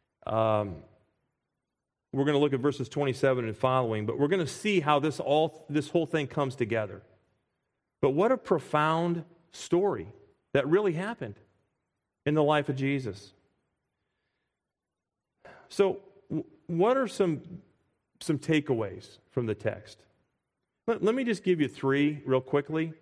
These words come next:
Three big picture takeaways. Number one, there is no such thing as a chance meeting. There is no such thing as a chance meeting. God is sovereignly in control of all things, including the salvation of the souls of men and women.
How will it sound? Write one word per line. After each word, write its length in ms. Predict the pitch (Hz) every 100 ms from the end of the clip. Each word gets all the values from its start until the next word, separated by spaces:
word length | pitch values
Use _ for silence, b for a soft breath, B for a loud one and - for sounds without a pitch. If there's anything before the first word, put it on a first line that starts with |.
| _
Three 280 | - 196 220
big 320 | 165 170 165
picture 340 | - 170 - 143
takeaways. 720 | - 139 151 143 147 147 147 - _ _ _ _ _ _ _ _ _ -
Number 240 | 185 190
one, 500 | 143 147 160 180 175 - _ _ _ _ _ _ _ _ _ _ _ -
there 140 | 165
is 280 | 180 190 185
no 160 | 196 180
such 320 | - 165 -
thing 240 | 160 156
as 120 | 127
a 60 | 123
chance 440 | - 135 127 -
meeting. 320 | 120 110 107 98 _ _ _ _ _ _ _ - _ _ _ -
There 160 | 139
is 220 | 151 190
no 140 | 202 202
such 300 | - 180 170
thing 220 | 160 156
as 100 | 135
a 60 | 135
chance 380 | 151 143 131
meeting. 280 | 135 123 107
God 300 | 123 147 180
is 120 | 156 131
sovereignly 720 | - 156 185 214 214 214 202 B B
in 140 | 156 151
control 560 | 156 - 165 180 170
of 80 | 135
all 260 | 143 160 175
things, 380 | 165 151 135
including 480 | 135 123 175 196 214
the 100 | 190
salvation 640 | - 165 160 156 160 160 160
of 60 |
the 80 | 143
souls 380 | 131 147 143 131
of 80 | 127
men 180 | 131
and 80 | 120
women. 300 | 135 127 101